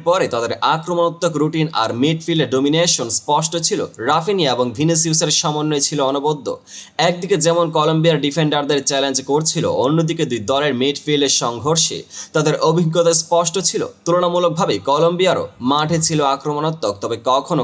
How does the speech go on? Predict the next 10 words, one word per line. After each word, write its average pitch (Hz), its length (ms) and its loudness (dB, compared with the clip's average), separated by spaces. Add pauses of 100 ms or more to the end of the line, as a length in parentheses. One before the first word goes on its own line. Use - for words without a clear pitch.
কখনো 113 340 -2 (360)
ট্যাকটিক্যাল 180 500 0
ভুল 156 300 2
ও - 40 2 (160)
ইনজুরি 202 360 0
তাদের 127 240 2
প্রতিরোধকে 170 680 -2
দুর্বল 143 360 0
করে 156 200 -2
দিয়েছিল। 170 400 -2